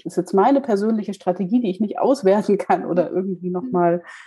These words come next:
irgendwie mit anderen in der Art und Weise irgendwie rückgekoppelt hätte. Aber meine Erfahrung ist, dass ich einen, einen totalen Zugewinn habe an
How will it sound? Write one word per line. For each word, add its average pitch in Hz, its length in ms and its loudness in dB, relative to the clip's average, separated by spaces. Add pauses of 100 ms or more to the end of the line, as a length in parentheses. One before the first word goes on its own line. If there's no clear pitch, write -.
(220)
irgendwie 185 340 2
mit 180 180 4
anderen 190 600 2
in 180 180 2
der 175 220 4
Art 175 200 2
und 165 140 2
Weise 175 320 2
irgendwie 175 500 -6
rückgekoppelt 180 680 0
hätte. 170 160 -2
Aber 170 140 0
meine 185 240 2
Erfahrung 190 440 0
ist, - 240 -8 (460)
dass 190 220 0
ich 190 180 0
einen, 180 500 4 (420)
einen 180 340 4
totalen 208 600 2
Zugewinn 214 600 0
habe 196 500 -2
an 180 600 0